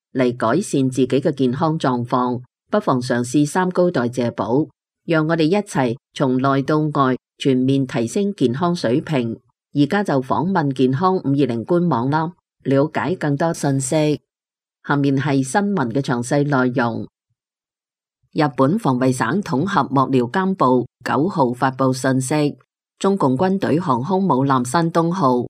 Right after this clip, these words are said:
突然率領三艘驅逐艦、護衛艦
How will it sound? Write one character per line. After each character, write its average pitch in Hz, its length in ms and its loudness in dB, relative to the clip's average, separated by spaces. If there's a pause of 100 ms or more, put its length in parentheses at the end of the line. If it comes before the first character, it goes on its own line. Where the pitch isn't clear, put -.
(160)
突 - 80 0
然 151 80 4
率 131 380 2
領 143 180 2
三 196 240 0
艘 131 240 -2
驅 180 200 0
逐 - 200 -2
艦、 127 240 2 (240)
護 139 200 2
衛 135 240 2
艦 123 360 2